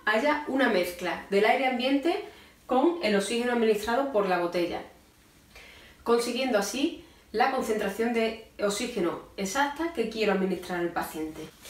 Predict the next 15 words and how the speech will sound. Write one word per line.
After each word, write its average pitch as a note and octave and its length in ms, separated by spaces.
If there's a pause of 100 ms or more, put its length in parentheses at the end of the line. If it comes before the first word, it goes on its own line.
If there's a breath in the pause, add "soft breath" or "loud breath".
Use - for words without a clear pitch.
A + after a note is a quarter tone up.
(300 loud breath)
Bien, A#3 260
trasladándolo A#3 640
a - 60
la A#3+ 100
mascarilla, C#4 560 (540 loud breath)
¿dónde C4+ 360
conseguimos B3+ 800
esa A#3 220
mezcla A3+ 440
de F3 120
aire? E3 320 (640 loud breath)
Pues A3+ 160
justo C#4+ 260
la C#4 80
conseguimos C4+ 720